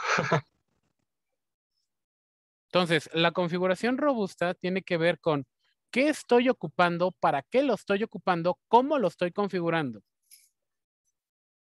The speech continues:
Speaker 2: Entonces, eso me va a ayudar a mí a saber qué equipos,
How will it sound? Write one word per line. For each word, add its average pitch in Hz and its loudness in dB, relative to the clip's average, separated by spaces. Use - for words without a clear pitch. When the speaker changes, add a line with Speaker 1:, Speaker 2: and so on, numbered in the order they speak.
Speaker 2:
Entonces, 185 0
eso 208 -2
me 220 2
va 180 4
a 175 4
ayudar 175 0
a 196 0
mí 214 -2
a 165 0
saber 175 2
qué 247 2
equipos, 196 -4